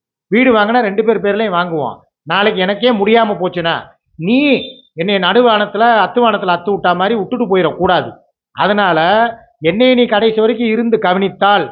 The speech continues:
அந்த வீட்டுல வந்து உனக்கு முழு உரிமை உண்டு, இல்லாட்டினா என்னை வந்து ஓரத்துல படுக்க போட்டு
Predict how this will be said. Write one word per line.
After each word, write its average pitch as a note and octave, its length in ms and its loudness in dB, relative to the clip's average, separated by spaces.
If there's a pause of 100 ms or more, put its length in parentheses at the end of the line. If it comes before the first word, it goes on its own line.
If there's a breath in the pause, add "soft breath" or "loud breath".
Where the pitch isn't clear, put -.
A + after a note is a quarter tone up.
(480)
அந்த G3+ 200 -4
வீட்டுல A3+ 320 -4
வந்து F#3 260 0 (360)
உனக்கு G3 320 0
முழு G#3 220 2
உரிமை G3+ 320 2
உண்டு, E3+ 340 0 (540)
இல்லாட்டினா A#3 540 0 (100)
என்னை F#3+ 200 -4
வந்து G3 240 -2 (120)
ஓரத்துல G#3 360 0
படுக்க F#3+ 280 -2
போட்டு F#3 340 -2